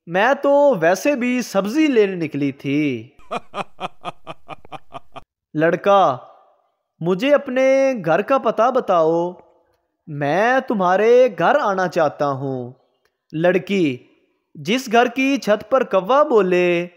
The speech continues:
तुम उसी घर में आ जाना।" लड़का, "अरे, कौवा तो किसी भी घर की छत पर बैठ के बोल सकता है।" लड़की बोली, "हाँ, तो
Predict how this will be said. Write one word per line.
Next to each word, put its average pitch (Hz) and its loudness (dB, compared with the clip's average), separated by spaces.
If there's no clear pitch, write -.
तुम 277 0
उसी 262 -2
घर 180 2
में 311 0
आ 185 4
जाना।" 135 -4
लड़का, 156 0
"अरे, 233 2
कौवा 214 0
तो 269 0
किसी 320 0
भी 311 0
घर 185 2
की 247 -4
छत 208 -2
पर 247 2
बैठ 185 0
के 202 2
बोल 151 0
सकता 180 0
है।" 165 0
लड़की 190 0
बोली, 247 0
"हाँ, 220 2
तो 185 2